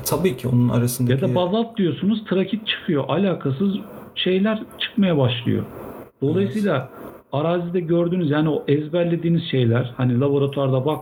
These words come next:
Speaker 2: bunu görürsen bunu diyeceksin." dediğin hiçbir şeyin doğada aslında bir karşılığı yok. Tamamıyla onu,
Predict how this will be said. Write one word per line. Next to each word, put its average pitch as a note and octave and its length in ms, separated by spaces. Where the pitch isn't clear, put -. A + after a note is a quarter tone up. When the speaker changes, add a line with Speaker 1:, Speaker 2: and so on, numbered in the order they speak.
Speaker 2:
bunu D3+ 180
görürsen D3 520
bunu E3+ 200
diyeceksin." A#2 580
dediğin C3+ 260
hiçbir - 320
şeyin D#3 340
doğada D#3+ 260
aslında D#3 340
bir C3+ 60
karşılığı D3 480
yok. E3+ 180
Tamamıyla D3+ 560
onu, D#3 340